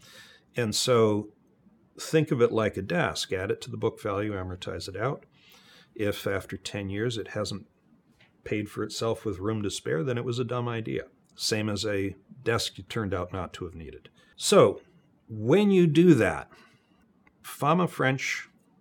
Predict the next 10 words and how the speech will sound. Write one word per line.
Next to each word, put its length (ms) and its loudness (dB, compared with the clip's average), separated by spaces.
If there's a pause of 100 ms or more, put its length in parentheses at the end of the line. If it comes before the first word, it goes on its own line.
(360)
price 300 0
to 80 -4
book, 400 -2 (760)
the 200 -2
value 460 4
investor 520 -2
today 600 0
is 200 -6
five 380 0
times 460 -4